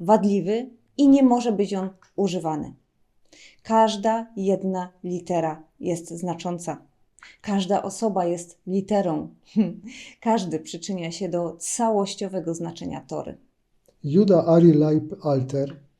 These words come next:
Speaker 2: rabin żyjący w Polsce na przełomie dziewiętnastego i dwudziestego wieku, w swoim monumentalnym komentarzu do Tory, uważanym za jeden z filarów myśli hasyckiej, zaznacza, że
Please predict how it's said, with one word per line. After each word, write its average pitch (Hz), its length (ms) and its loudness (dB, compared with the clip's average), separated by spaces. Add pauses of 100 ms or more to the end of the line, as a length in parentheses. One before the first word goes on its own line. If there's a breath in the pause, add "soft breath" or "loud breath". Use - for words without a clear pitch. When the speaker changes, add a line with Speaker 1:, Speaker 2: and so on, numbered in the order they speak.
(480 soft breath)
Speaker 2:
rabin 156 520 8
żyjący 143 420 2
w - 120 -6
Polsce 160 540 6
na 143 140 -2
przełomie 151 460 0
dziewiętnastego 147 680 0
i 139 60 0
dwudziestego 135 560 -2
wieku, 143 420 -2 (500 soft breath)
w - 60 -12
swoim 170 600 8
monumentalnym 165 840 8
komentarzu 156 640 4
do 135 120 -2
Tory, 165 400 6
uważanym 143 560 2
za 143 140 4
jeden 147 380 0
z - 160 -10
filarów 156 540 4
myśli 143 320 -2
hasyckiej, 143 720 -8 (420)
zaznacza, 165 520 4
że 156 260 4